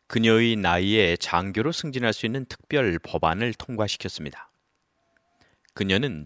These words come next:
제독이 되었습니다. 해군은 하퍼의 컴퓨터 다루는 기술이 필요했기 때문에 그녀가 현역에 남기를 원했습니다. 천구백사십 년대 그녀는 해군 장교로서 미국 첫 번째 다목적 컴퓨터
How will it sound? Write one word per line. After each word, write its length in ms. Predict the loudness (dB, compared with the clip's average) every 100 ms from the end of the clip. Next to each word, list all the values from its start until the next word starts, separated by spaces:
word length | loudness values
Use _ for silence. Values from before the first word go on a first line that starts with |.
| -8
제독이 760 | 2 2 2 -2 -2 -4 -4 -2
되었습니다. 640 | -2 -2 -4 -10 -12 -18 _ _ _ _ _ _ _ _ _ _ _
해군은 480 | 4 4 4 -4 -6 -14 -20
하퍼의 840 | -2 4 4 4 2 4 4 0 -2 -8
컴퓨터 680 | -10 -10 -10 -2 2 4 4
다루는 480 | 2 -2 -2 -2
기술이 460 | -4 -4 -4 -2 -2
필요했기 420 | -2 0 0 0
때문에 460 | -4 -4 -4 -8 -10 -14 -20 _
그녀가 640 | -2 2 4 4 2 2 0
현역에 520 | -2 0 0 0 0
남기를 540 | -2 -4 -4 -2 0
원했습니다. 680 | 0 -2 -4 -6 -8 -10 -18 _ _ _ _ _ _ _ _ _ _ _
천구백사십 880 | 0 0 2 0 0 4 6 6 2
년대 520 | -4 -4 -2 -2 -2 -4
그녀는 500 | -2 0 -2 -4 -6
해군 400 | 0 0 0 -4
장교로서 880 | -2 -2 0 -2 -2 0 2 0 -2
미국 440 | -2 0 -2 -6
첫 240 | -12 -8
번째 400 | -4 -2 -2 -2
다목적 560 | -2 -4 -8 -2 -2 -4
컴퓨터 680 | -8 -8 -8 -4 2 2